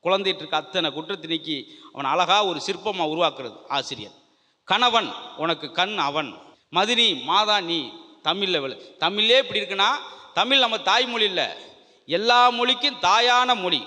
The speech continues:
உலகத்துல இருக்க எல்லா மொழிக்குமே அது தாயான மொழி. தமிழ் கலாச்சாரத்தை பேசுறதுக்கு முன்னாடி தமிழை பேசுங்க. அந்த ஐநா சபை என்ட்ரன்ஸ்லேயே ஒரு அழகான வாசகம் எழுதி போடணும்னு சொன்னாங்க. ஐநா சபையில் அமெரிக்கா நாட்டுல இத்தனை மைலுக்கு அப்பால் போய், நாலாயிரத்தி அறநூறுக்கும் மேற்பட்ட மொழியில எந்த மொழியில அந்த வாசகம் இருக்கு?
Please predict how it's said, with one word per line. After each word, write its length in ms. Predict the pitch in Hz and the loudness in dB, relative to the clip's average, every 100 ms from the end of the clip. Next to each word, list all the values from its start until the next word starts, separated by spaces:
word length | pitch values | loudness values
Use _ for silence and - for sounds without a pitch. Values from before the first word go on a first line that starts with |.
| 160 | 0
உலகத்துல 320 | 196 202 202 | 0 0 -2
இருக்க 240 | 190 156 | -2 0
எல்லா 300 | 156 185 185 | 0 4 2
மொழிக்குமே 580 | 175 175 185 175 156 226 320 | 2 0 0 -4 -2 -4 -4
அது 160 | 156 156 151 | -6 -4 0
தாயான 320 | 165 180 175 | 2 2 0
மொழி. 260 | 151 - - - - - - - - - - - - - - - - - | -2 -6 -10 -12 -12 -12 -12 -12 -12 -12 -12 -14 -14 -16 -16 -18 -16 -6
தமிழ் 280 | 170 226 - | -2 -2 2
கலாச்சாரத்தை 760 | 180 233 240 226 208 196 190 | 2 2 2 0 0 -2 -4
பேசுறதுக்கு 180 | 196 185 | -4 -6
முன்னாடி 200 | 214 220 | -6 -4
தமிழை 320 | 185 247 269 | -4 0 0
பேசுங்க. 300 | 185 170 - - - - - - - - - | 0 -4 -6 -8 -8 -8 -10 -10 -12 -10 -10
அந்த 200 | 165 160 | -2 2
ஐநா 260 | 214 247 | 2 2
சபை 300 | 226 226 202 | 2 2 2
என்ட்ரன்ஸ்லேயே 460 | 202 233 240 - 247 | 2 2 0 2 2
ஒரு 140 | 226 | 4
அழகான 360 | 190 196 220 226 | 2 2 2 2
வாசகம் 380 | 190 226 226 208 | 2 2 2 0
எழுதி 220 | 208 180 | -2 -2
போடணும்னு 260 | 185 170 165 | -4 -2 -4
சொன்னாங்க. 180 | 123 - - | -6 -10 -6
ஐநா 260 | 165 208 202 | -4 -2 -2
சபையில் 240 | 185 170 | -2 -2
அமெரிக்கா 360 | 151 208 208 190 | -2 -2 -2 -2
நாட்டுல 300 | 175 147 131 | -2 -4 -10
இத்தனை 380 | - - 170 | -10 -6 -6
மைலுக்கு 260 | 170 190 165 | -4 -4 -6
அப்பால் 260 | 151 170 147 | -2 -2 -2
போய், 220 | 139 92 - _ | -8 -12 -20 _
நாலாயிரத்தி 460 | 170 202 214 208 190 | 2 4 4 2 0
அறநூறுக்கும் 360 | 180 196 196 | 0 -2 -6
மேற்பட்ட 440 | 170 180 160 175 160 | -4 -4 -2 -6 -6
மொழியில 360 | 170 214 226 | -2 0 0
எந்த 320 | 185 240 269 247 | 0 0 0 0
மொழியில 220 | 214 214 | -2 -2
அந்த 200 | 202 180 | -2 -2
வாசகம் 360 | 160 175 170 | -2 -2 -4
இருக்கு? 240 | 143 - | -6 -10